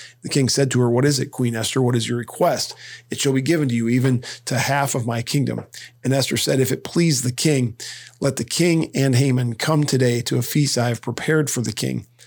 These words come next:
Then the king said, "Bring Haman quickly so that we may do as Esther has asked." So the king and Haman came to the feast that Esther had prepared. And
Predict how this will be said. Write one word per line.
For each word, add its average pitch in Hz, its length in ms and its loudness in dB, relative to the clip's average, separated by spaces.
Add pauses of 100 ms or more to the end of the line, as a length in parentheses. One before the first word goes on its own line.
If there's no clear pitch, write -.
(220)
Then 131 120 -2
the 123 80 0
king 127 220 0
said, 131 220 0
"Bring 139 220 2
Haman 131 400 2
quickly 127 560 0
so 127 240 0
that 131 200 2 (340)
we 147 100 0
may 127 220 2
do 131 360 2
as 123 200 0
Esther 123 340 0
has 113 140 -2
asked." 135 440 0 (280)
So - 160 -2
the 139 100 2
king 156 260 2
and 123 120 2
Haman 131 320 2
came 139 260 0
to 123 80 0
the 117 80 -4
feast - 380 0
that 120 100 -2
Esther 117 280 -2
had 113 100 -4
prepared. 131 500 0
And 117 160 -2